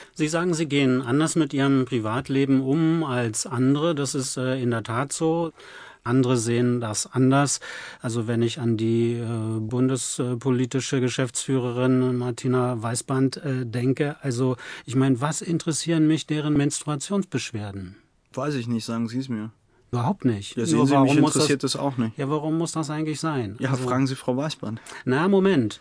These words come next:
Speaker 1: Vielleicht liegt das ja auch an Ihrer eigenen Forderung, nämlich dem Transparenzgebot.
Speaker 2: Nee.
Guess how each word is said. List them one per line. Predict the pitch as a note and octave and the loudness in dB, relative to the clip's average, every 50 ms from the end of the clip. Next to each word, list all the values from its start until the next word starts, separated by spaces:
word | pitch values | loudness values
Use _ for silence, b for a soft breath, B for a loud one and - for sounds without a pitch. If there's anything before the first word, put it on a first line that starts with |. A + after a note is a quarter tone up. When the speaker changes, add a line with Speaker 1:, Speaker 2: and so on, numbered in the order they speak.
| _ _ _ | _ _ _
Speaker 1:
Vielleicht | - - D3+ C3 B2+ B2 B2+ D3 F#3 G3 - - - | -4 -2 0 2 2 2 2 0 0 -2 -2 -6 -6
liegt | F#3 D#3 D3+ E3 - F3 | -4 -4 -4 -2 -2 -4
das | D#3+ - | -4 -2
ja | - D#3 C#3+ | -2 -4 -4
auch | D#3 D3 C3+ | -4 -4 -2
an | C3+ C#3+ | -2 -2
Ihrer | C#3 B2 A2+ A#2 B2 - | 0 -2 -2 -4 -6 -4
eigenen | - C#3+ C#3 D3 C3 B2 B2+ | -6 -4 0 0 0 0 -2
Forderung, | - - - D3+ D#3+ D#3 C#3+ A#2+ A#2 A2 G#2+ | -4 -6 -6 -4 -2 -2 -2 -2 -2 -2 -2
nämlich | G#2+ A2 A2+ A#2 A#2 - | -2 -2 -2 -4 -4 -4
dem | - A#2+ A#2+ A#2 | -4 -4 -4 -4
Transparenzgebot. | - A#2+ B2 B2+ - - B2+ G#2+ G#2 A2 A#2 C3 C#3 C3+ - - E3 D3 D#3 D#3 D#3 - A2+ G#2+ | -4 -4 -4 -4 -4 -6 -6 -6 -4 -2 0 0 0 0 -2 -2 -2 0 2 2 4 4 2 2
Speaker 2:
Nee. | G#2+ G#2 | -2 -6